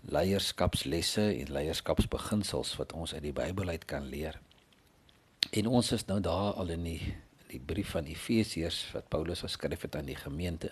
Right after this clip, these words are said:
in Efese. En ons het verlede week begin gesels oor Efesiërs en ons het so eentjie gevorder. Nou kom ons kyk hoe ver ons vandag, hoe ver ons vandag gaan kom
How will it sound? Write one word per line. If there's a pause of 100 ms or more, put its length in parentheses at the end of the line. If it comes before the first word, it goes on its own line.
in
Efese. (800)
En
ons
het
verlede
week
begin
gesels
oor
Efesiërs
en
ons
het
so
eentjie
gevorder. (580)
Nou
kom
ons
kyk
hoe
ver
ons
vandag, (680)
hoe
ver
ons
vandag
gaan
kom